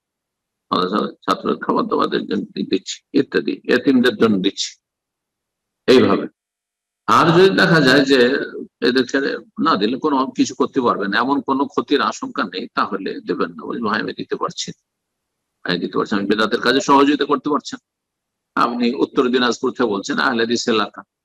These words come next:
সেখানে একজন বেদাতি যদি চাইতে আসে, তো আপনি একটা হক কথা বলতে পারবেন না, আহলে হাদিস এলাকায় বসবাস করেন, এটুকু সাহস নেই যে, "আল্লাহর রাস্তায় আপনারা এই বেদাতগুলি ছেড়ে দেন,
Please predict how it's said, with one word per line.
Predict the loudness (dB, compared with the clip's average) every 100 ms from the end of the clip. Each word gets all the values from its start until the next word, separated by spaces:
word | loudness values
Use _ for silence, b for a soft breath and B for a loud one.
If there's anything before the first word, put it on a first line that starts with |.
| _ _ _ -6
সেখানে | 0 2 2 0
একজন | 0 0
বেদাতি | 0 2 0
যদি | 0 0 -2
চাইতে | -2 -2 0
আসে, | -2 -2 -6
তো | -4 -2
আপনি | -2 -2
একটা | -6 -4 -4
হক | -2
কথা | -2 -2
বলতে | -2 -2 -2
পারবেন | -4 -2 -2
না, | -2 -2 -6 -4
আহলে | -2 -2
হাদিস | -2 -2
এলাকায় | -2 2
বসবাস | 0 0 -4 -4 -6
করেন, | -6 -8 _ _ _ _ _ _ _ _ -2
এটুকু | 0 2
সাহস | 2 2 2 -2
নেই | -4 -4 -4
যে, | 0
"আল্লাহর | 2 4 6
রাস্তায় | 4 2 0
আপনারা | 2 0 0
এই |
বেদাতগুলি | 0 -2 -2 -2 -2
ছেড়ে | -2 -2 -2
দেন, | -2